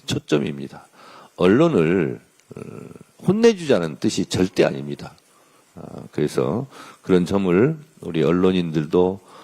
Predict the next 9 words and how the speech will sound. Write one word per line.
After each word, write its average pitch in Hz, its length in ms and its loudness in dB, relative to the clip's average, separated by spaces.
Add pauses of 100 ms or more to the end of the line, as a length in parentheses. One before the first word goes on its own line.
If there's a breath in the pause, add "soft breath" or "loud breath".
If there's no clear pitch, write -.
(140 loud breath)
이해해 90 280 2
주시고, 85 640 -6 (200)
이렇게 160 340 2
됐을 156 400 0
때 65 300 -4 (560 soft breath)
언론과 101 800 2 (100)
언론인에 101 580 4
대한 71 580 -6
자부심도 73 760 -6